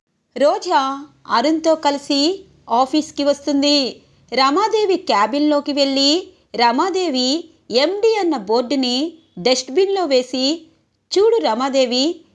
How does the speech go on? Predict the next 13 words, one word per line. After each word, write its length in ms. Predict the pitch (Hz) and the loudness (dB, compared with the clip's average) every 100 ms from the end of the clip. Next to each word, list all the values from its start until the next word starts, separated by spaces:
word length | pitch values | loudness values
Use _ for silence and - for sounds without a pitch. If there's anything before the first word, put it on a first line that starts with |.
| _ 226 | _ -2
ఎప్పటికైనా 880 | 254 254 294 285 285 247 240 302 359 _ _ - | -2 0 -2 0 -2 -2 0 -4 -6 _ _ -2
ఈ 200 | 311 302 | 2 2
ఆఫీసే 500 | 214 240 285 285 285 | 2 0 -2 0 0
కాదు, 520 | 277 247 247 262 - - _ - | 2 0 2 0 -4 -14 _ -4
ఈ 280 | 330 381 - | 0 0 -2
కోట్ల 420 | - 247 330 - 370 | 0 2 0 -2 -2
ఆస్తికి 720 | 294 269 - 262 262 277 330 - _ 220 | -2 -4 -6 -6 -4 -4 -4 -14 _ -6
నేను, 420 | 226 254 277 - _ _ _ - | -2 0 0 -4 _ _ _ -4
నేను 320 | 240 381 440 | 0 0 0
వారసురాలవుతాను. 1080 | 233 208 277 - 294 285 254 262 262 262 240 - _ _ _ - | 0 0 0 -2 -2 0 0 0 0 -2 -6 -16 _ _ _ -4
నిన్ను 600 | 240 247 214 262 339 - _ _ _ 269 | 0 0 0 2 0 -2 _ _ _ -2
పక్కకి 360 | 269 - 392 | -2 -4 -4
తప్పించి 800 | 415 247 - 262 254 277 339 392 | 0 -2 -2 -6 -4 -2 -2 -4